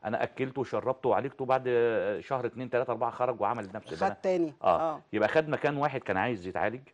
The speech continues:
Speaker 1: خد من ميزانيه الدوله. فعشان كده بيشترطوا ان انا اكون عندي اراده. وعلاجي نفس القصه يا فندم، انا مش هدي واحد ما، مش ه-، انا، انا لما بيسالوني في التليفون اقول لها:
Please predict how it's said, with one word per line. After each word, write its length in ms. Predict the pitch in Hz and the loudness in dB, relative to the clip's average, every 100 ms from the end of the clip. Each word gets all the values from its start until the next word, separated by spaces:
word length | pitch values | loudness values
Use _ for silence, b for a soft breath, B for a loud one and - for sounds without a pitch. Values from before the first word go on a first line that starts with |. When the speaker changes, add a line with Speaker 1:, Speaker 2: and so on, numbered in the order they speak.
| _ b b b b | _ b b b b
Speaker 1:
خد 240 | - 135 | -2 -2
من 160 | 117 98 | -2 -6
ميزانيه 280 | 90 95 101 | -6 -6 -6
الدوله. 340 | 85 80 71 65 _ _ - | -2 -2 -2 -6 _ _ -4
فعشان 240 | 85 - | -4 -2
كده 180 | 92 156 | -2 0
بيشترطوا 720 | 147 120 - 156 151 151 143 | 0 -2 -2 -2 -2 -2 -4
ان 180 | 104 101 | -4 -6
انا 320 | 110 160 156 | -4 -2 -2
اكون 180 | - 120 | -2 -2
عندي 160 | 107 95 | 0 0
اراده. 180 | 87 - B B B | -2 -4 B B B
وعلاجي 340 | 95 101 113 | 4 6 6
نفس 180 | 98 - | 4 -6
القصه 300 | 87 90 - | -8 -8 -6
يا 40 | 76 | -6
فندم، 240 | 78 71 92 | -6 -8 -8
انا 100 | 85 | -8
مش 160 | - | -4
هدي 160 | 98 87 | -4 0
واحد 240 | 92 101 | 0 -2
ما، 140 | 87 73 | -8 -8
مش 220 | 80 90 | -8 -8
ه-، 80 | 76 B B B | -8 B B B
انا، 300 | 90 87 85 | 0 2 2
انا 80 | 90 | 2
لما 140 | 87 87 | 0 0
بيسالوني 460 | 90 - 95 113 | 0 -2 -2 -2
في 40 | 92 | -4
التليفون 240 | - 95 | -6 -4
اقول 120 | 85 | -2
لها: 140 | 82 | -2